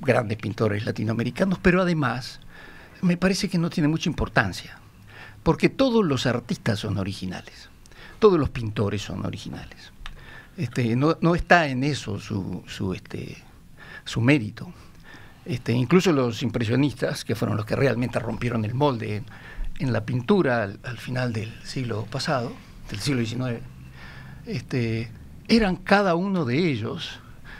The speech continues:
Cézanne, Monet, Renoir, eran muy originales. Todos rompieron un molde que fue decir, bueno, el, el objeto en sí no importa,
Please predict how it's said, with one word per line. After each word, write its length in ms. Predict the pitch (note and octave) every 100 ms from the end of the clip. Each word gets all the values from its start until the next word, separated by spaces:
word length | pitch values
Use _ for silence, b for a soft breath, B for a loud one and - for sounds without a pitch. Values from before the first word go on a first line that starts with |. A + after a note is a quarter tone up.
| B
Cézanne, 720 | - C3 A2+ A#2+ A#2 C3 A#2+ A2
Monet, 600 | G#2 G#2+ A#2 A#2+ A#2+ A#2
Renoir, 600 | A#2 A2 A#2 C3+ B2+ D#3 B B
eran 180 | A#3 A#3+
muy 200 | F#3+ C4
originales. 720 | G3 A#2+ A#2 F3+ F3+ - - - B B B B B
Todos 320 | - C4+ C#4 E3+
rompieron 480 | C#3 - F3 F3+
un 100 | D#3
molde 340 | D3 C#3 C#3 G#2+
que 100 | C#3
fue 160 | -
decir, 160 | C3 B2
bueno, 220 | C3 G#2+
el, 100 | G#2+
el 140 | G#2+ A2
objeto 380 | G#2+ - C#3 B2+
en 100 | A2+
sí 240 | - B2+
no 200 | A2+ A#2+
importa, 640 | B2+ B2+ C#3 A2 - -